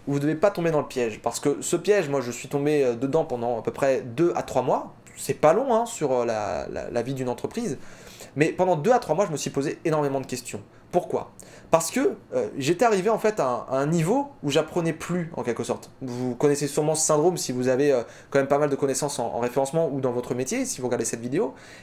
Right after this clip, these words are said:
Et, euh, vous, au début, vous apprenez beaucoup et au bout d'un moment, vous êtes sur les dix derniers pourcents. Vous avez appris quatre-vingt-dix pour cent du métier et ces dix derniers pourcents, en fait, c'est très très lent. C'est un peu comme la montagne. Les, les derniers kilomètres sont les plus durs. Et, euh, vraiment,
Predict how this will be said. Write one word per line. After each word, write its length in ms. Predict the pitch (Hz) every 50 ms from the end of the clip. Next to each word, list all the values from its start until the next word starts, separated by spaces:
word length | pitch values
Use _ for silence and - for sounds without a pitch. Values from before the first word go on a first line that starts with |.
| - -
Et, 280 | - 165 180 185 - -
euh, 300 | - 143 135 123 120 - -
vous, 380 | 143 131 131 147 170 175 180 180
au 40 | 170
début, 220 | 175 185 180 226
vous 140 | 196 156 156
apprenez 320 | 147 - - 156 147 143
beaucoup 380 | 135 156 165 - 254 294 403 - - - - - -
et 100 | - 214
au 40 | 254
bout 60 | 202
d'un 100 | 190 208
moment, 300 | 196 208 220 277 - - - - - -
vous 120 | 156 160
êtes 120 | 220 226 -
sur 120 | - 180
les 280 | 165 156 156 156 160 -
dix 280 | 160 147 - - 269 220
derniers 320 | 190 202 190 185 190 185
pourcents. 520 | - - 165 160 - - 240 240 208 160 -
Vous 240 | 135 127 123 123 139
avez 100 | 147 151
appris 200 | 165 160 - 170
quatre-vingt-dix 400 | - 220 214 214 214 202 175 175
pour 160 | - 196 170
cent 120 | - 185 170
du 100 | 151 156
métier 380 | 170 170 - 262 233 180 -
et 40 | 156
ces 160 | 151 - 180
dix 160 | 156 165 220 208
derniers 240 | 226 214 196 185
pourcents, 320 | - - 160 151 - 226 214
en 60 | 175
fait, 240 | - 214 214 214 - - - - - - -
c'est 180 | - - 147
très 140 | - - 156
très 140 | 151 - 151
lent. 120 | 143 131
C'est 120 | 120 - 156
un 60 | 165
peu 120 | 165 226
comme 160 | 226 190 160 160
la 80 | 151
montagne. 400 | 151 151 147 151 190 185 151 117 - - - - -
Les, 160 | 131 139 147 135
les 100 | 151 151
derniers 240 | 170 175 185 190
kilomètres 340 | 175 - 160 160 180 185 180
sont 100 | - 156
les 80 | 143 139
plus 160 | 143 - 135
durs. 260 | 127 123 120 - - - - - - - - - 156
Et, 260 | 165 170 170 160 - -
euh, 320 | 147 151 147 151 143 143 - - - - - - -
vraiment, 560 | 156 139 147 190 214 220 262 277 214 - -